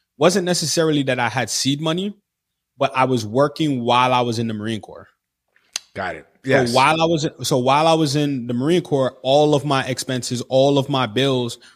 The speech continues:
Speaker 1: were taken care of for the entire duration of me building my business.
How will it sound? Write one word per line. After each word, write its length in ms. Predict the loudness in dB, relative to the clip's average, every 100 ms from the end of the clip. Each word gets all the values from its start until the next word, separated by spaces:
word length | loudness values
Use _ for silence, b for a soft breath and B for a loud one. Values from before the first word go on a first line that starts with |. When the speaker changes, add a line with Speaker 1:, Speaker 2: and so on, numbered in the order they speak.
| b
Speaker 1:
were 140 | -2 0
taken 380 | 2 0 0 -2
care 360 | 0 2 2
of 140 | -2 -2
for 140 | -2
the 160 | -2 -4
entire 520 | -6 -2 0 2 0
duration 540 | 0 0 0 -2 -4
of 100 | -8
me 140 | -6 -4
building 320 | -2 -4 -4
my 140 | -10
business. 460 | -12 -14 -12 -14 -16